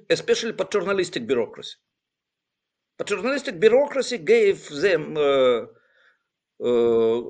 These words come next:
guar-, education, healthcare, guarantees of job, um, peaceful life. They protect from Hitler, and protected really. Uh, they created army which could defeat Hitler.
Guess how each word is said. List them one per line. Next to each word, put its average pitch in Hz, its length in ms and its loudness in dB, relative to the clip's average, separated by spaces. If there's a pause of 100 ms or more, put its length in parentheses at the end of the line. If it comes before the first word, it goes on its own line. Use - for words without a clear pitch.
(120)
guar-, 220 360 8
education, 196 960 0
healthcare, 175 1000 4
guarantees 226 500 2
of 185 180 -2
job, 165 440 4 (220)
um, 160 640 -2
peaceful 240 480 -2
life. 165 640 2 (400)
They 214 120 6
protect 220 440 4
from 226 180 -2
Hitler, 208 540 -4
and 113 180 -8
protected 202 540 -2
really. 151 280 -2
Uh, 107 680 -8 (340)
they 131 140 -2
created 139 380 -6
army 202 240 -2
which 147 220 -12
could 202 180 -6 (400)
defeat 139 440 -8
Hitler. 151 420 -6